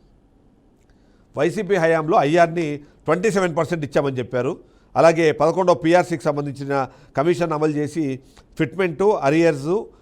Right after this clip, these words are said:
క్లియర్ చేశామని కూడా ఆయన అన్నారు. డిఏ బకాయిలకు సంబంధించిన క్లియరెన్స్‌లు ఏడు నుంచి ఎనిమిది డీడీఎల్, ఎనిమిది డీఏలు పెండింగ్లో ఉన్నా సరే చివరి రెండు సంవత్సరాలు డీఏలను క్లియర్ చేశామని చెప్పి ఆయన చెప్పే ప్రయత్నం చేశారు.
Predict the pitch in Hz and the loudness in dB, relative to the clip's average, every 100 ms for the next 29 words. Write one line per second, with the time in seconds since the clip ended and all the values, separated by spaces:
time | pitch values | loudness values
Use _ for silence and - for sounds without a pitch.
0 | _ _ 156 175 190 165 131 147 143 135 | _ _ 0 2 4 0 -2 -2 0 -2
1 | 107 90 78 - _ _ 117 147 190 170 | -2 -6 -12 -16 _ _ -4 2 2 2
2 | 165 165 151 147 143 139 143 147 143 165 | 2 0 -2 -4 -6 -4 -2 -2 -4 -4
3 | 135 160 156 156 170 151 139 147 156 139 | 0 0 -2 -4 -4 -4 -4 -4 -4 -6
4 | - 127 127 135 139 135 147 151 135 143 | -10 -6 -4 -4 -6 -2 -2 0 -2 -4
5 | 151 139 131 120 139 147 131 - - _ | -4 -4 -4 -4 -2 -2 -4 -10 -20 _
6 | - 175 175 160 143 147 131 139 170 147 | -2 0 0 0 -2 -2 -2 -2 -2 0
7 | 147 156 143 135 151 143 127 127 127 127 | 0 0 -4 -2 -2 -2 -4 -6 -6 -6
8 | 120 107 117 110 98 90 80 69 - _ | -6 -8 -8 -8 -10 -14 -16 -20 -20 _